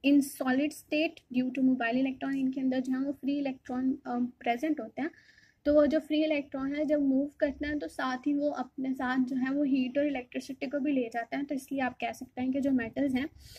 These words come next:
वो, अ, good conductor होती हैं heat और electricity की। आप जैसे कि जो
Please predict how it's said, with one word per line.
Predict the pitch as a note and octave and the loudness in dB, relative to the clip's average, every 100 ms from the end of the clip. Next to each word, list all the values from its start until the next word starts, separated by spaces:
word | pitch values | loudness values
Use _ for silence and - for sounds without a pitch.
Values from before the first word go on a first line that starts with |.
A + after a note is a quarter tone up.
| - _ - | -20 _ 4
वो, | C#4 E4 | 6 6
अ, | C4+ C4 | 4 2
good | B3+ D4 | 4 2
conductor | - C#4+ A#3+ A#3 A#3 | 0 0 -2 -4 -8
होती | A#3+ A#3+ C4 | -8 -4 -2
हैं | C#4 | 2
heat | B3+ B3 | 0 0
और | B3+ | -2
electricity | B3 G#3+ - G#3+ A#3 - _ | -2 -4 -8 -18 -18 -18 _
की। | - - _ _ _ _ - | -16 -16 _ _ _ _ -6
आप | A#3 B3 | -2 -2
जैसे | C#4 C4 - | 0 0 -2
कि | C#4+ C#4+ | -4 0
जो | C4 C#4 C4+ - | 2 2 2 -2